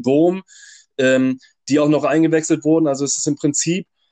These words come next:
das System, das quasi jeder andere Bundesligist derzeit spielt, ähm, in dem eine erste Elf steht und dann eben, äh, erfahrene und junge Spieler dann irgendwann im Laufe des Spiels eingewechselt werden.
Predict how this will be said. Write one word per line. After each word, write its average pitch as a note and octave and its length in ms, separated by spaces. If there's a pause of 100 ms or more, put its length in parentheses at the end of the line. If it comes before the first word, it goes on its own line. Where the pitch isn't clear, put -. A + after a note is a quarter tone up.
(240)
das C3+ 160
System, E3 480
das D3+ 160
quasi D3 380
jeder E3+ 320
andere D#3+ 280
Bundesligist B2 640
derzeit A2 360
spielt, G#2+ 500 (400)
ähm, C3 500 (580)
in C3 160
dem D3 540
eine C#3+ 280
erste C#3+ 360
Elf F3+ 220
steht G#3 420
und C#3+ 200
dann D3+ 200
eben, D3+ 480
äh, C3+ 200
erfahrene E3+ 840
und D#3 280
junge E3 240
Spieler D3+ 400
dann C#3+ 200
irgendwann D3 400
im C3 80
Laufe C3+ 280
des C3 120
Spiels C3 280
eingewechselt A#2 680
werden. G2 360